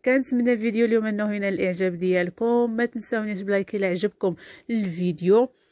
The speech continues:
كذلك الاشتراك في القناه، وما تنساوش انكم تفعلوا زر الجرس باش ان شاء الله اي حاجه حدثت عندي في القناه توصلكم. وبسلام عليكم، الى فيديو اخر او وصفه اخرى،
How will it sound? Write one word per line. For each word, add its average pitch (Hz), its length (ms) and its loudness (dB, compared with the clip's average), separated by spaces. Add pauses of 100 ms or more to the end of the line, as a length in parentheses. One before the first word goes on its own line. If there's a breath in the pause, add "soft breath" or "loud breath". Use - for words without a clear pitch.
(300)
كذلك 240 400 2
الاشتراك 226 1000 -2
في - 180 -18
القناه، 208 560 -6
وما 202 140 -4
تنساوش 233 680 0
انكم 208 380 -6
تفعلوا 202 380 -4
زر 240 360 0
الجرس 214 460 0 (400 loud breath)
باش 285 200 4
ان 294 100 0
شاء - 240 -2
الله 247 280 0
اي 247 220 -2
حاجه 220 260 -4
حدثت - 340 -6
عندي 202 220 -2
في 196 80 -4
القناه 196 360 -4
توصلكم. 190 600 -2 (360 loud breath)
وبسلام 277 400 2
عليكم، 226 600 0
الى 180 220 0
فيديو 220 340 -2
اخر 214 460 -2
او 185 360 2
وصفه - 460 -6
اخرى، 196 360 -2